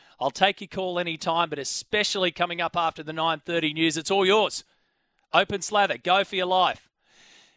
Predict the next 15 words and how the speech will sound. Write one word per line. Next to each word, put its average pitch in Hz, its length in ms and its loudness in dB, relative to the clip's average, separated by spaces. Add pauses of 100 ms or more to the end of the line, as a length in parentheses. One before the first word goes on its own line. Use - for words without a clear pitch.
(140)
In 170 140 -4
rugby 208 340 2
union, 208 420 -2 (500)
big 185 220 0
drama 185 480 2
overnight. 175 480 2
Hamish 185 380 -4
McLennan 170 480 -4
ousted 175 540 -2 (420)
as 143 180 -2
Rugby 165 520 2
Australia's 151 580 -2
chairman. 175 460 -2
Former 180 320 -4
Wallabies 156 540 0